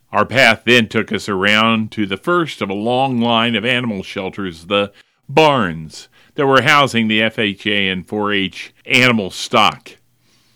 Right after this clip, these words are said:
Often in there, the young people, in their cowboy hats, plaid shirts, and boots, were willing to rub shoulders with the city slickers in the aisles, talking willingly and rapidly about their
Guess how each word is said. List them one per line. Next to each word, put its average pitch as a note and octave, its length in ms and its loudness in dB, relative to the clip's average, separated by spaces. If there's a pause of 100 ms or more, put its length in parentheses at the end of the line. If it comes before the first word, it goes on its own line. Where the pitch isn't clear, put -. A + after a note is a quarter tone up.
(140)
Often C3+ 480 2
in D#3 140 -2
there, C3 280 2
the B2 80 0
young A#2 280 2
people, F#2 460 -8 (460)
in B2 220 2
their C3 200 2
cowboy A#2 500 2
hats, A2+ 360 0
plaid A2+ 340 0
shirts, A#2 340 -6
and A#2 120 -2
boots, A2 420 -4 (320)
were C#3 120 2
willing F#3+ 320 2
to E3 80 0
rub E3 200 2
shoulders B2 540 -2
with A2+ 240 -4
the G#2+ 180 -2
city E3 320 2
slickers G#2+ 540 -6
in G#2+ 80 -4
the A2 120 -2
aisles, G2 540 -2
talking D#3 540 2
willingly A2+ 600 -2
and F#2+ 140 -2
rapidly G#2+ 600 0
about G#2 320 -4
their G#2 200 -4